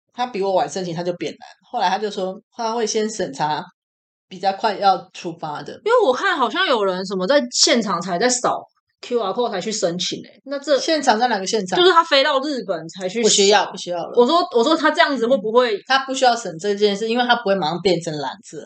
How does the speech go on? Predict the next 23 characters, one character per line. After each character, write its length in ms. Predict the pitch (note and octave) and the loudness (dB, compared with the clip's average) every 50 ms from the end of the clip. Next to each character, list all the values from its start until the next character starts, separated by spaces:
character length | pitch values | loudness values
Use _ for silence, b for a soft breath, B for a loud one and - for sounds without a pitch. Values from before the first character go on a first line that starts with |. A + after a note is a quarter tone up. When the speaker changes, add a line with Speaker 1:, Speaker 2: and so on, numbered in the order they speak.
| - _ | -16 _
Speaker 2:
他 120 | - D#4 E4 | -6 -4 -2
会 40 | |
不 60 | D#4+ C#4 | 2 4
会 60 | C4+ | 4
在 100 | D4 C#4+ | 4 4
现 120 | D#4+ D4 B3 | 2 0 -2
场 100 | A3 G3+ | -2 -6
卡 220 | G3 - E3+ C#3+ | -6 -8 -8 -8
很 120 | D#3 G3 E3+ F#3+ | -6 -6 -6 -4
久？ 180 | F3+ - - - D3+ | -2 -2 -2 -2 -2
我 80 | D#3 | -4
的 60 | D#3 E3 | -4 -4
意 100 | F#3+ F3+ | -4 -4
思 140 | E3 E3+ D#3+ | -4 -6 -6
是 140 | - - G#3+ | -4 0 0
Speaker 1:
我 80 | G3+ | 2
刚 180 | F#3 A3+ A3+ A#3+ | 4 4 2 4
好 160 | A#3+ G3 F#3 | 4 2 2
有 160 | F3+ E3+ D3+ | 0 -2 -4
看 240 | - - G#3 G3 F#3+ | -4 -2 -2 0 0
芊 200 | F#3 - F#3 F3 | 0 -2 -4 -2
芊 180 | E3 - F3 E3+ | -2 -2 -2 0
的 180 | E3 D#3+ - | -2 -2 -4